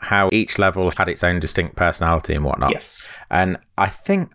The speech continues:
Speaker 1: yes, they did. And I acknowledge its technical drawbacks, its technical limitations probably that resulted in this. But I think that the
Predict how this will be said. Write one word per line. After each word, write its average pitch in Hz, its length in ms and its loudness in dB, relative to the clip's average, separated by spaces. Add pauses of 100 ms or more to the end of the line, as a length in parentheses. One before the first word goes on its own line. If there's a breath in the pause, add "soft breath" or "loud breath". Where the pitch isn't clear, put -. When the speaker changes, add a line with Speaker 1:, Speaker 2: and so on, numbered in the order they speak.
(120)
Speaker 1:
yes, 135 380 0
they 110 140 2
did. 92 360 0
And 101 180 2
I 104 200 4
acknowledge 107 560 2
its 95 300 2
technical 95 580 0
drawbacks, 95 640 2
its - 140 -10
technical 90 500 -2
limitations 82 640 0
probably 82 320 2
that 90 160 0
resulted - 440 -2
in 64 80 -4
this. - 160 -4
But - 200 0
I 90 80 2
think - 380 -4
that - 220 0
the 90 300 2